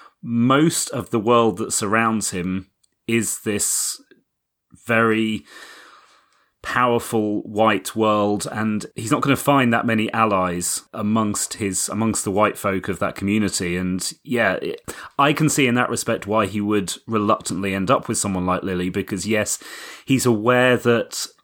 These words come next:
he sees things a different way to other people. He's not going to be able to surround himself with a lot of other people, uh, that, that see things like that. But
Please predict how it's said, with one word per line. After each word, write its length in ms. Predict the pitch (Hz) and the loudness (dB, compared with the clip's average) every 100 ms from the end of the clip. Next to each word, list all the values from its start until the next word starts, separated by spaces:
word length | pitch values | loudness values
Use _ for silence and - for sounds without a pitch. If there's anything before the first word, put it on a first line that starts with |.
| _ - | _ -2
he 140 | 120 | -2
sees 320 | - 120 110 | 2 2 2
things 220 | 120 107 | 0 -2
a 40 | 90 | -2
different 280 | 104 113 104 | -6 -4 2
way 180 | 120 110 | 2 2
to 180 | 107 107 | 0 -2
other 100 | 107 | -2
people. 420 | 110 101 104 98 | -4 -4 -2 -2
He's 180 | 107 107 | 0 2
not 320 | 110 - - | 0 0 -2
going 240 | 110 104 | 0 0
to 80 | 92 | -2
be 80 | 101 | 0
able 100 | 95 | 0
to 80 | - | -2
surround 320 | 95 101 101 | -2 0 0
himself 480 | 95 90 98 95 - | -2 -2 0 0 -2
with 100 | 92 | -4
a 40 | |
lot 160 | 95 98 | 0 0
of 80 | 92 | -2
other 140 | 87 | -6
people, 520 | - 98 90 90 90 - - - - - | -4 -4 -2 -2 -4 -8 -20 -20 -20 -14
uh, 380 | - 98 95 92 - | -4 0 0 0 -4
that, 180 | 110 - _ - | -8 -8 _ -6
that 140 | 98 | -2
see 220 | - 107 | 0 0
things 300 | - 92 92 | 0 -2 -2
like 140 | 92 92 | -2 -2
that. 260 | 90 - - - _ - | -4 -6 -16 -20 _ 2
But 260 | 117 - | 2 2